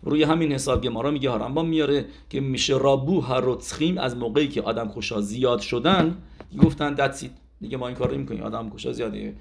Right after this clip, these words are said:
یه آدم، برای چی بفهمیم که یه نفر کی کشته، کی نکشته؟ اینا هم باز که هارمبام میگه، میگه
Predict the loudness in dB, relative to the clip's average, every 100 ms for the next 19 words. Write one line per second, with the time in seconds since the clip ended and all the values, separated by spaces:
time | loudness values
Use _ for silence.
0 | -8 -8 -10 -4 -2 -2 -4 -4 -6 -8
1 | -12 -18 -20 -12 -4 -2 -2 0 0 2
2 | 0 0 -2 0 0 2 2 2 0 -4
3 | -2 -2 0 -2 -2 -6 -4 -4 -4 -2
4 | -2 -2 -4 -4 -4 0 0 0 -2 0
5 | 0 0 0 2